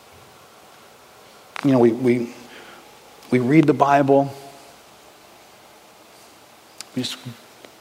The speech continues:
become aware of its words and its concepts, but there isn't a turning of the soil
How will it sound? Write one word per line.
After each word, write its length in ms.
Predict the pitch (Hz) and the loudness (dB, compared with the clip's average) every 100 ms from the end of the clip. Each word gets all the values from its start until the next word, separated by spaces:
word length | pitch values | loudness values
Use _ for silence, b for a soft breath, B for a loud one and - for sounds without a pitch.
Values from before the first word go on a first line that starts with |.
| - | -10
become 260 | - - | -8 -2
aware 320 | 123 120 135 143 | 2 4 4 4
of 80 | |
its 180 | 135 - | 0 -4
words 460 | 120 131 135 135 131 | -2 2 2 2 -2
and 80 | 117 | -8
its 100 | - | -8
concepts, 920 | - 135 135 - 139 131 - - - - B B B B B | -4 -2 -2 0 -2 -2 -8 -12 -14 -20 B B B B B
but 100 | - | -6
there 120 | - 123 | -2 0
isn't 320 | 165 175 156 | 2 2 0
a 100 | 107 - - | -2 -12 -14
turning 540 | - - 160 165 160 139 | -10 -4 2 4 6 4
of 80 | 110 | 0
the 60 | |
soil 600 | - - 135 131 123 113 | -4 0 2 2 -2 -6